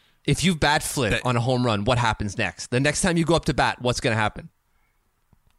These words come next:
Speaker 2: Well, the old curmudgeons are gonna throw a ball at you and hit
Speaker 1: That's
Speaker 2: you.
Speaker 1: right. You're gonna get beat down by a ball because it's B M to do that.
Speaker 2: But
Speaker 1: It's bad manners to do that.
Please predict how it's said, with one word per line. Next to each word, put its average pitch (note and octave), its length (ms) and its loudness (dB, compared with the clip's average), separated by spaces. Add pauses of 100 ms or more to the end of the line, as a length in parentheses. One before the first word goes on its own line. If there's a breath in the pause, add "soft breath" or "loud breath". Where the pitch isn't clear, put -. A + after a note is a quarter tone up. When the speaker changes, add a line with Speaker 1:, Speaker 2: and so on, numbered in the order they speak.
(920)
Speaker 2:
Well, B2 240 0
the A#2 160 0
old A#2+ 340 0
curmudgeons C3+ 520 2
are B2+ 60 2
gonna A2 400 0 (180)
throw A2 420 -4 (120)
a A2 120 -10
ball A#2+ 280 -2
at G2+ 60 -8
you F2+ 80 -4
and F#2+ 80 -2
hit B2 60 2
Speaker 1:
That's D#3+ 240 0
Speaker 2:
you. C#3+ 60 -10
Speaker 1:
right. A3+ 280 0 (240 loud breath)
You're D3+ 140 2
gonna F3 220 2
get D3 500 -2
beat F3 240 0
down D#3 300 2
by C3+ 160 2
a A#2+ 80 4
ball D#3 420 2
because C3+ 400 0
it's A2+ 140 -6
B C#3+ 340 2
M C3+ 240 2
to C3 120 0
do C3+ 220 2
that. A2 240 0
Speaker 2:
But A2 40 -4
Speaker 1:
It's A2 140 -2
bad C3 440 0
manners A#2 360 0
to A2+ 120 -4
do G#2 160 0
that. F2 260 -6